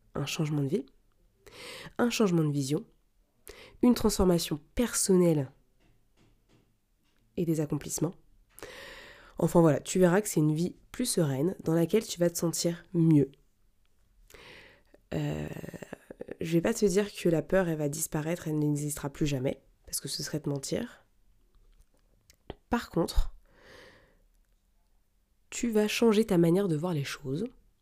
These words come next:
et tu vas voir la peur comme un moteur,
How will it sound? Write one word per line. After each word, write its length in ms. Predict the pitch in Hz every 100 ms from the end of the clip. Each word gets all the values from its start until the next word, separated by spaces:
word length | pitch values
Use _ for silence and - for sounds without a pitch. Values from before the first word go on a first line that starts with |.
| _ _ _ _ _ _ _ _ _ -
et 80 |
tu 160 | 170 -
vas 140 | 175
voir 160 | 175 196
la 120 | 151
peur 560 | 147 - - 240 - - - - _ _ _ _ -
comme 220 | - 160
un 100 | 147
moteur, 800 | 143 160 185 - 151 220 -